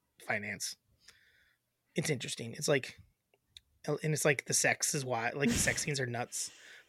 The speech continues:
Speaker 1: This is wild. It's, like, very horny. It's like, remember when I was trying to say to Miranda when Bridgerton came out? Like, oh, people are like, "It's like porn almost, the sex scenes." I'm like, "Is it?" And I watched, I'm like, "No."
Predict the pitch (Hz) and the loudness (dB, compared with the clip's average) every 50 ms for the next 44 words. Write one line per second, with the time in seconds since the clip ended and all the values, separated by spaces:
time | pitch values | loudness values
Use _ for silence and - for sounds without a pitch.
0 | _ _ _ - 160 - 202 156 123 95 - - - 147 101 - - 135 - 170 | _ _ _ -6 -4 -2 -2 -4 -4 -6 -4 -2 -2 -2 -2 -2 0 4 6 6
1 | 143 123 135 151 143 139 131 - - 135 123 - - - - - - 185 - - | 6 8 8 8 8 8 6 4 2 -6 -6 -6 -8 -10 -6 6 8 8 8 10
2 | 220 202 202 - - - 214 220 214 220 208 202 202 196 190 185 165 165 156 151 | 6 6 6 0 0 2 4 6 8 8 8 10 8 8 8 6 6 6 4 4
3 | - - - - - - - 170 160 151 165 151 151 151 143 139 131 131 131 131 | 2 0 -2 -6 -6 0 2 4 4 6 4 4 4 4 4 2 2 2 0 0
4 | 123 117 123 - _ 151 143 135 131 160 147 - 165 160 - - 170 160 165 151 | -2 -6 -10 0 _ 8 8 10 8 6 6 6 2 2 4 2 4 4 4 4
5 | 131 131 - - 190 196 185 175 160 - 180 165 165 147 135 135 147 156 - 214 | 2 0 2 2 2 4 4 2 2 0 0 2 2 0 0 -2 -4 -2 0 -2
6 | 220 196 156 - _ - - - 123 147 190 220 208 156 123 123 120 226 117 - | -2 -2 -4 -8 _ -16 -10 -2 0 2 2 4 2 0 -2 -4 -6 -8 -8 -8
7 | - - - 127 - 151 160 - - 180 147 131 127 117 104 - _ - 120 120 | -8 -6 -4 -2 -2 -2 -2 -2 -4 -4 -4 -6 -6 -10 -10 -12 _ -6 -6 -4
8 | 131 160 214 247 294 302 - - - - - - - - 151 143 127 123 135 156 | 2 6 6 8 8 6 4 -4 -12 -12 -12 -2 2 6 6 6 8 8 6 6
9 | - - 170 - - - 120 117 117 110 110 120 143 | 6 6 4 4 2 -2 -8 -8 -6 -4 2 4 4